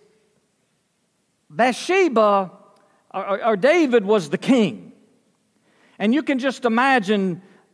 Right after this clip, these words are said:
there could have very well been an intimidation factor when David sent for Bathsheba, don't you think? Somewhat of an intimidation factor.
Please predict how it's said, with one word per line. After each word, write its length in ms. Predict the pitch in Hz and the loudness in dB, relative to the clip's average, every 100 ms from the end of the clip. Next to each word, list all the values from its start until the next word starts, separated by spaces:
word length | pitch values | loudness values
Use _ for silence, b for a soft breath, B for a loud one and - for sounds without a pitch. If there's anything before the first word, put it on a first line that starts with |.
| _ | _
there 240 | - 226 214 | 0 0 0
could 360 | - - 254 | -6 -2 0
have 80 | 226 | 2
very 240 | 269 320 302 | 4 4 4
well 220 | 285 277 | 4 2
been 380 | 240 269 269 269 | 2 2 2 0
an 220 | 220 220 | 0 2
intimidation 1000 | 196 185 220 302 269 277 285 - 233 185 | 0 0 0 2 4 4 2 0 -2 -2
factor 720 | 185 208 160 - 165 131 95 | -2 -2 -2 -8 -10 -8 -10
when 360 | 117 165 151 131 b b b b b | -8 -6 -6 -10 b b b b b
David 340 | 196 208 165 151 | 0 2 0 -6
sent 420 | - 190 - - | -4 -4 -4 -10
for 120 | 139 | -10
Bathsheba, 540 | 131 117 - 113 85 | -8 -10 -10 -14 -10
don't 220 | 135 233 220 | -4 -4 -2
you 80 | |
think? 380 | 214 240 220 190 - _ _ _ _ _ _ _ | -4 -4 -6 -10 -16 _ _ _ _ _ _ _
Somewhat 420 | - 247 220 226 | -8 -4 0 0
of 120 | 208 180 | 0 -2
an 80 | |
intimidation 840 | 160 135 208 185 170 165 - 120 107 | -4 -2 -2 0 -2 -2 -6 -12 -12
factor. 440 | - 87 _ _ | -14 -20 _ _